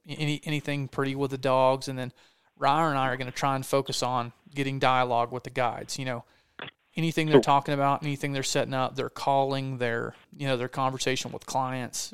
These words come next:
Speaker 1: you know, their back and forth, the setting up, the breaking down,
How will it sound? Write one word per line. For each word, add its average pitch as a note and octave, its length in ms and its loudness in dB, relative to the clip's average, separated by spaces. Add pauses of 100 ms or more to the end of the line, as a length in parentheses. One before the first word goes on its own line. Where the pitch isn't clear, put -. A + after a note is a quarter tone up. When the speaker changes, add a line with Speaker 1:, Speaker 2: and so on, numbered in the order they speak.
(140)
Speaker 1:
you C#3 80 -6
know, B2+ 100 0
their C3 220 2
back B2 260 0
and A#2+ 120 -12
forth, C3+ 480 0
the C3 100 -4
setting C3+ 420 2
up, C3 320 -2
the C3+ 80 -6
breaking C3 440 -2
down, B2+ 460 -2